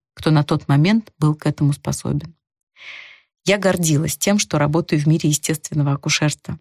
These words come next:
Очень радовалась своей работе, заменяла коллег на всех занятиях, когда меня просили помочь. Иногда, читая в день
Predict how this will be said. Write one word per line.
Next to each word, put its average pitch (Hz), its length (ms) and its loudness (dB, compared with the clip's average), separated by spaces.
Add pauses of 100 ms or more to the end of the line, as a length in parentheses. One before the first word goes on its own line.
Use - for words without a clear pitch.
(280)
Очень 180 320 2
радовалась 151 420 0
своей - 240 -2
работе, 147 540 0 (120)
заменяла 170 460 2
коллег 170 420 -2
на 165 140 2
всех 170 320 -2
занятиях, 160 540 0
когда 147 260 -2
меня 147 240 4
просили 156 420 -2
помочь. 151 500 0 (540)
Иногда, 165 500 2
читая 165 580 0
в - 120 -4
день 180 460 2